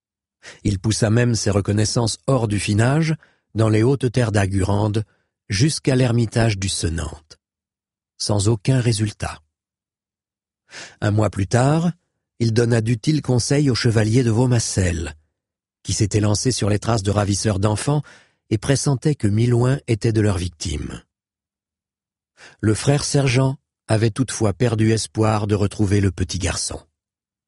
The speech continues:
Il en éprouvait des remords, et même un peu de peine, car Milouin était un gentil gamin. Mais il pensait que l'affaire était close, jusqu'au jour où un frère gyrovague du culte du desséché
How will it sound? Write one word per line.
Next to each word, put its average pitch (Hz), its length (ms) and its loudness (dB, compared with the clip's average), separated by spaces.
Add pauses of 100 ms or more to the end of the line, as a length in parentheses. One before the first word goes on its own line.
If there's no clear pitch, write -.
(360)
Il 113 140 2
en 123 100 4
éprouvait 123 400 2
des 120 120 4
remords, 95 680 -2 (440)
et 120 80 4
même 139 240 4
un 131 100 2
peu 151 180 -2
de 113 120 2
peine, 78 480 -4 (520)
car 104 160 0
Milouin 113 420 2
était 110 340 -2
un 104 40 4
gentil 107 320 0
gamin. 113 320 0 (1160)
Mais 117 80 2
il 143 160 2
pensait 165 300 0
que - 80 -2
l'affaire 123 340 2
était 113 200 0
close, 113 500 0 (640)
jusqu'au 165 400 2
jour 143 540 2
où 120 120 2
un 113 120 0
frère 104 360 -4
gyrovague 98 720 0
du 92 160 -4
culte 107 360 -2
du 85 160 -6
desséché 92 640 -2